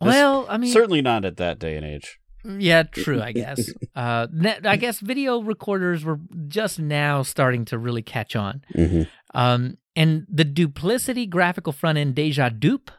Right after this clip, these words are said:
Speaker 2: was added for backups, which still, if I'm not mistaken,
Speaker 1: Deja
Speaker 2: it's
Speaker 1: Dupe's around, yeah. Mm-hmm.
Speaker 2: it's
Speaker 1: And
Speaker 2: still
Speaker 1: still the
Speaker 2: there.
Speaker 1: thing, yeah.
Speaker 2: And a new Ubuntu Core, no,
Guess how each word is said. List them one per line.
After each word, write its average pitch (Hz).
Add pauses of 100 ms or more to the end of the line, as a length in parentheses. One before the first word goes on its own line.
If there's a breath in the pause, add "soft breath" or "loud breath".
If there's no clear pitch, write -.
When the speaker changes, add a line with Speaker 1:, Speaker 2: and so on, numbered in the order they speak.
(120)
Speaker 2:
was 143
added 113
for -
backups, 220
which 226 (120)
still, 359
if 233
I'm 277
not 339
mistaken, 311
Speaker 1:
Deja 277
Speaker 2:
it's -
Speaker 1:
Dupe's 208
around, 120
yeah. 160
Mm-hmm. 113
Speaker 2:
it's 190
Speaker 1:
And 196
Speaker 2:
still -
Speaker 1:
still -
the 320
Speaker 2:
there. 359
Speaker 1:
thing, 143
yeah. 123 (480)
Speaker 2:
And 185
a 208
new 254
Ubuntu 269
Core, 226
no, 151